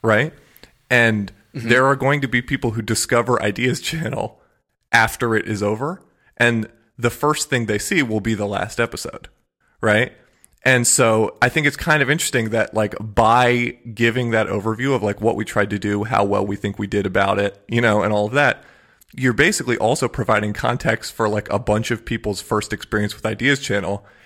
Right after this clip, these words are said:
Speaker 1: and they're gonna now
Speaker 2: That's
Speaker 1: go
Speaker 2: true,
Speaker 1: through
Speaker 2: yeah.
Speaker 1: and watch Ideas Channel, uh, ha-, like, with that information.
Speaker 2: And we even, we even had some people who, who said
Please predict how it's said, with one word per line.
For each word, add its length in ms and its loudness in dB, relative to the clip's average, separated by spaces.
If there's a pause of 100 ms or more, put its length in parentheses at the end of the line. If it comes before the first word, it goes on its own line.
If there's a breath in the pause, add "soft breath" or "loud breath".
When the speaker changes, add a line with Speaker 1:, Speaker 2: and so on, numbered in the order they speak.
Speaker 1:
and 180 2
they're 140 4
gonna 220 2
now 220 2
Speaker 2:
That's 100 -2
Speaker 1:
go 140 4
Speaker 2:
true, 100 4
Speaker 1:
through 240 2
Speaker 2:
yeah. 80 4
Speaker 1:
and 120 -2
watch 280 2
Ideas 340 0
Channel, 540 -2 (400 soft breath)
uh, 360 0 (720)
ha-, 280 -4
like, 240 2
with 200 0
that 280 2
information. 720 -2 (140)
Speaker 2:
And 100 0
we 140 2
even, 260 -2
we 120 2
even 160 0
had 180 -2
some 140 -2
people 360 -2
who, 440 -4
who 120 -6
said 460 -2